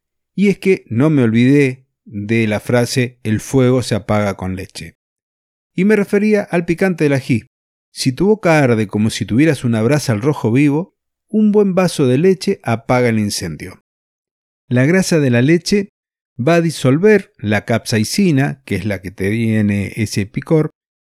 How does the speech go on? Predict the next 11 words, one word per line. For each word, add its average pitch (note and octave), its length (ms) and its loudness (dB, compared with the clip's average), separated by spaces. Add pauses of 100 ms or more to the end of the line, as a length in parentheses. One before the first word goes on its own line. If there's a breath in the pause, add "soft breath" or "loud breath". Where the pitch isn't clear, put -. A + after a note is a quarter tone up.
(180)
que G#3+ 120 2
a F#3+ 40 -2
su G#3 140 0
vez G3+ 180 4
va F#3 80 2
a F3 40 0
ser E3+ 220 0
neutralizada D#3+ 1080 0
por D#3 220 2
la B2+ 180 0
caseína. B2 720 0